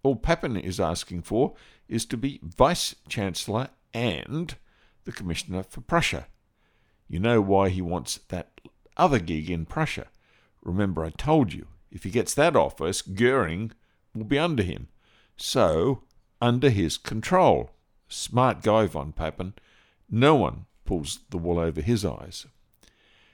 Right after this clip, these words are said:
Hitler's been thinking about this, though, since last July, and now that it seems to be getting close to reality, becoming Chancellor, that is.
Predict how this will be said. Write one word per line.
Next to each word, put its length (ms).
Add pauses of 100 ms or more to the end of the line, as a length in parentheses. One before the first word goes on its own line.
(140)
Hitler's 340
been 280
thinking 420
about 380
this, 180
though, 300
since 400 (100)
last 520
July, 480
and 260
now 180
that 220
it 180
seems 380
to 100
be 280 (220)
getting 220
close 300
to 140
reality, 600 (320)
becoming 380
Chancellor, 600
that 220
is. 320